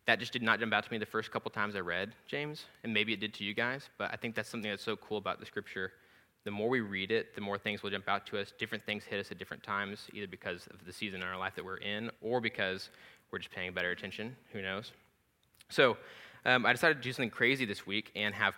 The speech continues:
points to my sermon, to have some points to it. So, never been done. Um, the first point is that good things and only good things come from God. So we should be grateful.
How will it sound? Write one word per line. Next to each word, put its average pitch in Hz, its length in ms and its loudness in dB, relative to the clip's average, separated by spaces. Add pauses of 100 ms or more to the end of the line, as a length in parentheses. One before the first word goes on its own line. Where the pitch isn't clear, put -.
points - 520 -4 (320)
to 127 100 -2
my 98 220 0
sermon, 110 420 -6 (540)
to 107 160 2 (560)
have 110 180 4
some 104 140 -8
points - 360 -8 (300)
to 98 160 -2
it. - 160 -4
So, 101 320 0 (600)
never 110 140 6
been 113 180 2
done. 85 220 -2 (380)
Um, 107 240 2
the 101 100 2
first 160 400 6
point 120 340 6 (580)
is 110 420 6
that 101 320 -2
good 127 320 4
things 104 480 0
and 101 240 -2
only 135 300 2
good 120 260 0
things 92 400 -2 (220)
come 95 160 -4
from 95 160 -10
God. 87 280 -2 (1700)
So - 140 -6
we 101 80 -2
should 101 140 -8
be 98 60 -4
grateful. - 440 -6